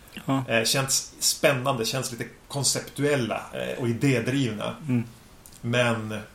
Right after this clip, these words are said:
Speaker 2: man har ju blivit lurad ett par gånger förr.
Speaker 1: Ja, precis.
Speaker 2: Men jag är också lite pepp på den. Eh.
Speaker 1: Ja, jo, trailersna har ju verkligen lyckats, tycker jag. Sätta någon ton. Och just, eh, den här storleken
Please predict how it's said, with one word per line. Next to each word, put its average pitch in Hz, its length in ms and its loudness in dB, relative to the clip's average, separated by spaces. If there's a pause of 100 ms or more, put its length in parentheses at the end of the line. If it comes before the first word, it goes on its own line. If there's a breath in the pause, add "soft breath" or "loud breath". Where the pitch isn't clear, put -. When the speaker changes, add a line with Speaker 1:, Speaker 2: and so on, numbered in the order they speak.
(140)
Speaker 2:
man 127 140 4
har 147 140 6
ju 135 60 4
blivit 120 220 4
lurad 120 340 4
ett 107 120 -6
par 120 160 6
gånger 107 240 -2
förr. 110 340 -2
Speaker 1:
Ja, 127 240 6
precis. 131 160 0
Speaker 2:
Men 139 100 6
jag 156 120 12
är 175 80 12
också 175 240 6
lite 160 180 4
pepp - 400 -2
på 107 120 -2
den. 113 100 -4 (340)
Eh. - 120 -8
Speaker 1:
Ja, 117 240 6 (280)
jo, 123 200 6
trailersna 123 560 4
har 113 160 0
ju 107 60 -6
verkligen 120 440 -2
lyckats, - 540 -8
tycker - 220 -8
jag. - 120 -4 (360)
Sätta - 460 -6
någon - 280 -6 (100)
ton. - 360 -2 (540 loud breath)
Och 120 200 -4
just, - 440 -6 (240)
eh, 131 60 -4 (220)
den 113 140 -2
här 110 140 -4
storleken 127 1700 -2